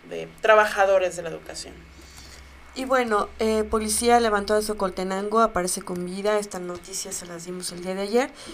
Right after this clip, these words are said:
Speaker 2: En las últimas horas trascendió que el elemento de la Policía Municipal de Socoltenango, que fue llevado a la fuerza por sujetos armados, apareció con vida luego de algunas horas de permanecer desaparecido. Autoridades del ayuntamiento confirmaron los hechos,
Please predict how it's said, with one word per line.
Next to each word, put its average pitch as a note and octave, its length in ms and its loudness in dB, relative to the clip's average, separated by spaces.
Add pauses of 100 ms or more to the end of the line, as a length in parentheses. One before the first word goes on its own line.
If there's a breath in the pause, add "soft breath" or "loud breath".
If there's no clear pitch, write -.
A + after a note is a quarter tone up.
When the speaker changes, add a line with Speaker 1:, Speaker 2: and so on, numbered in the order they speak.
(140 loud breath)
Speaker 2:
En F#3+ 100 -4
las G3+ 140 -2
últimas G#3+ 400 0
horas A3+ 200 0
trascendió A3 500 -4
que A3 100 -6
el G#3+ 80 -2
elemento F#3 400 -2
de G#3 40 -2
la G3+ 80 -2
Policía F#3 380 -4
Municipal F#3 540 -4
de F3+ 80 -4
Socoltenango, A#3 800 -2 (340 loud breath)
que - 80 -16
fue G#3+ 160 -6
llevado G3+ 320 0
a G#3 60 2
la F#3 100 -4
fuerza G3 340 -6
por E3+ 160 -16
sujetos - 520 -10
armados, G3+ 480 -4 (240 loud breath)
apareció A3 460 -2
con G3+ 180 -12
vida G#3+ 200 -4
luego G3 220 -8
de G3 80 -10
algunas F3+ 400 -12
horas F#3+ 220 -10
de F3 60 -12
permanecer E3 520 -14
desaparecido. D#3+ 720 -12 (420 loud breath)
Autoridades A#3 480 0
del A#3 120 0
ayuntamiento A3 580 -4
confirmaron G#3 480 -2
los F3+ 160 -6
hechos, A3 380 -8